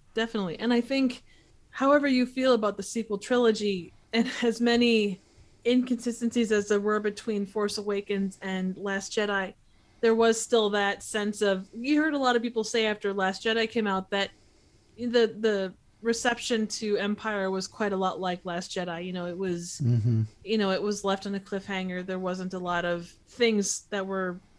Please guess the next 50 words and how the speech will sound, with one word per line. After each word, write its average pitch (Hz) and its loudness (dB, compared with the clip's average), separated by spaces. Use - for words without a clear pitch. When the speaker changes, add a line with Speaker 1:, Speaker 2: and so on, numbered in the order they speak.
Speaker 1:
you 220 0
know, 180 -4
disclosed. 196 0
You 123 4
really 220 6
Speaker 2:
Mm-hmm. - -6
Speaker 1:
can't 226 -4
tell 208 2
what 190 0
a 185 -2
trilogy 214 0
is 202 -2
gonna 190 -2
be 214 0
until 190 0
the 180 -6
final 190 -2
movie 185 -2
comes 185 -8
out. - -8
Speaker 2:
Mm-hmm. 131 4
Speaker 1:
So, 175 2
you 226 2
know, 202 2
there, 214 2
there's 214 0
a 202 -2
lot 190 -2
to 208 -8
consider 190 -4
in 175 -4
that 202 0
respect. 185 -6
So 185 -4
I, 165 -12
I'm, 202 -4
I'm 202 -4
kinda 247 0
droning 202 2
on, 190 0
but - -2
I 208 -2
think 226 2
that 214 0
there's 196 0
a 190 -2
lot 190 2
of 185 -6
merit 185 -2
to, 202 -4